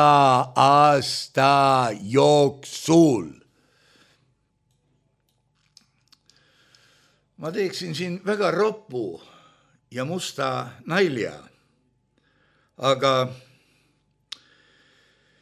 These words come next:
selle koha peale, kus laev uppus, ei ole vaja aastaid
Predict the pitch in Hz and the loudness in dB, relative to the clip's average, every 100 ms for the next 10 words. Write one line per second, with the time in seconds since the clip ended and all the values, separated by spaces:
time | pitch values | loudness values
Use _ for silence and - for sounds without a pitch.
0 | _ _ _ - 190 185 175 202 185 151 | _ _ _ -8 -4 -2 0 0 0 0
1 | 147 143 135 135 131 - - _ _ _ | 2 2 2 0 -2 -10 -20 _ _ _
2 | 143 135 165 180 160 139 143 - 185 190 | -12 -8 -2 0 0 -2 -6 -4 -4 -4
3 | _ 117 104 - - 139 143 165 151 147 | _ -12 -10 -10 -6 -4 -2 -2 -2 -2
4 | 160 180 143 104 85 85 _ _ 123 143 | -2 0 -2 -4 -8 -16 _ _ -8 -6
5 | 127 - - 113 113 104 | -8 -12 -10 -8 -8 -8